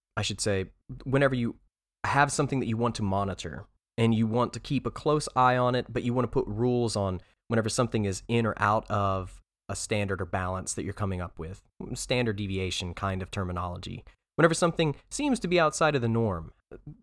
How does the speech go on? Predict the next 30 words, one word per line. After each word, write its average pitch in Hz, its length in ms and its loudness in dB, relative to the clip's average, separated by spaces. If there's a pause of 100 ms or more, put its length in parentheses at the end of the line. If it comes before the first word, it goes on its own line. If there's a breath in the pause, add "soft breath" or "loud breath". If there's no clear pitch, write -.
(280)
doing 202 200 2
things 196 240 -2
like 185 140 0
shooting 165 280 -2
yourself 147 320 2
an 135 80 0
email 113 560 2
or, 90 180 -2 (340)
and 185 120 8
it 180 80 2
really 240 220 4
comes 196 240 4
into 135 140 2
handy 123 400 0
whenever 117 260 0
you're 101 320 0 (140)
dealing 117 420 2
with, 101 200 -2 (220)
uh, 104 180 -4 (320)
fun 123 280 2
things, 90 520 -8 (100)
but 120 420 4 (120)
more 143 520 4
life 127 340 2
applicable, 110 480 2
job 107 340 4
applicable 98 600 -2 (440 soft breath)
is 101 500 2 (300)
I 117 80 4
have 113 400 4